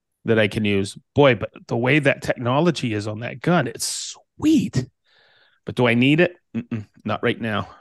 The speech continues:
And that's how I think about things. My God, I'm gonna go get one. I, I call it the gestation period. Don't, I do not, or I try not to buy on emotion anymore.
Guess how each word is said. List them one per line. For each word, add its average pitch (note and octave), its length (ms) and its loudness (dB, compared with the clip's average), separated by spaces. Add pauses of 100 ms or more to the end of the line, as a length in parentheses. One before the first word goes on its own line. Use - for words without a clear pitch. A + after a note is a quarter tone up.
(120)
And C3+ 120 2
that's D#3 160 2
how E3+ 160 4
I D#3+ 100 4
think F3 220 0
about C3+ 280 -2
things. A2 280 -12
My B2+ 180 0
God, B2 200 2
I'm A2+ 60 0
gonna B2 140 2
go A#2 120 2
get B2+ 200 -2
one. G#2+ 220 -4 (1000)
I, C3 300 4
I B2+ 80 2
call D3 260 2
it - 120 0
the A#2+ 320 4
gestation B2 640 0
period. C#3+ 480 0 (1300)
Don't, C3+ 300 0 (120)
I B2+ 220 2
do B2+ 160 -6
not, A#2+ 400 -6
or A2 180 -6
I A2 100 -2
try B2+ 560 2
not C#3 400 2 (280)
to - 160 -6
buy A2+ 300 2
on A2 140 -2
emotion G#2+ 600 -2
anymore. G#2 540 -12